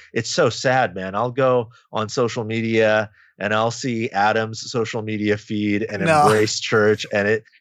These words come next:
Speaker 1: it's just killing it, and it's so amazing. And I watch your sermon clips, and I think to myself, "I'll never preach like that. I'll never, I'll never be that brilliant. I'll never
Speaker 2: Oh,
Speaker 1: be that
Speaker 2: gosh.
Speaker 1: dynamic or whatever."
Speaker 2: <laughs>
Speaker 1: I really mean that, man. You're like, you're,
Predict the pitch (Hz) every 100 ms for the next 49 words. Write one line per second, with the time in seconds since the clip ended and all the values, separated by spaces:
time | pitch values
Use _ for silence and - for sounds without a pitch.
0 | - 135 131 139 117 - - 147 143 139
1 | 135 131 131 - _ 123 110 104 - 165
2 | 139 123 120 131 131 120 127 113 104 107
3 | 123 131 127 113 - 135 131 127 123 127
4 | 123 120 131 110 110 165 156 160 127 120
5 | 131 117 117 - _ - - 131 156 151
6 | 170 170 - 185 170 160 120 113 110 90
7 | - _ _ 120 139 147 165 165 120 139
8 | 156 165 151 156 151 147 120 117 151 139
9 | 98 87 - 320 285 220 202 - 208 208
10 | 208 190 180 127 131 147 131 127 120 120
11 | 120 127 - - - _ 143 185 220 220
12 | 196 226 240 190 147 139 147 160 156 147
13 | 139 156 175